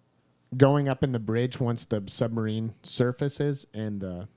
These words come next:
the sail is out of the water, that becomes the bridge.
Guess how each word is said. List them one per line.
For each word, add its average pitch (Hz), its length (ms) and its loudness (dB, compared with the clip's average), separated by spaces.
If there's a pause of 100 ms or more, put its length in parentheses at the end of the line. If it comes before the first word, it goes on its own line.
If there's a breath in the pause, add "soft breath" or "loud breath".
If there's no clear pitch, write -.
(160)
the 101 120 0
sail 117 500 0
is 104 120 -4
out 107 200 -4
of 113 40 -2
the 110 80 0
water, 113 520 -2
that 110 180 -2
becomes 110 380 -4
the 98 80 -6
bridge. 98 640 -6